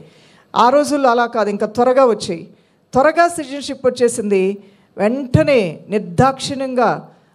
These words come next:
ఆమెను నడు రోడ్డు మీద పెట్టి విడాకులు ఇచ్చేసి వెళ్ళిపోయాడు. ఎక్కడికి వెళ్ళిపోయాడో కూడా తెలియలా. ఆవిడ ఆ కేసు ఫైల్ చేసి ఎంత దూరమైనా తీసుకుని వెళ్ళొచ్చు, కానీ దైవభక్తి కలిగి ఉంది కదా, అది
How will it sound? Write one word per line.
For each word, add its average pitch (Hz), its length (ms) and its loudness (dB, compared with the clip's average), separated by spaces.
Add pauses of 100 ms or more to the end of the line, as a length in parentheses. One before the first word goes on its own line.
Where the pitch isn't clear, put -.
(120)
ఆమెను 196 280 0
నడు 208 200 0
రోడ్డు 269 260 2
మీద 247 240 -4
పెట్టి 185 420 -6 (160)
విడాకులు 233 420 0
ఇచ్చేసి 196 560 -4 (1040)
వెళ్ళిపోయాడు. 180 580 -4 (1200)
ఎక్కడికి 262 260 0
వెళ్ళిపోయాడో 240 340 4
కూడా 220 160 2
తెలియలా. 170 400 -4 (680)
ఆవిడ 294 380 4
ఆ 254 360 2
కేసు 269 540 -2
ఫైల్ 269 340 2
చేసి 226 540 0 (540)
ఎంత 247 300 2
దూరమైనా 330 500 4
తీసుకుని 294 420 0
వెళ్ళొచ్చు, 185 480 0 (400)
కానీ 214 220 0
దైవభక్తి 254 640 2
కలిగి 226 240 2
ఉంది 208 240 0
కదా, 208 220 2
అది 208 180 0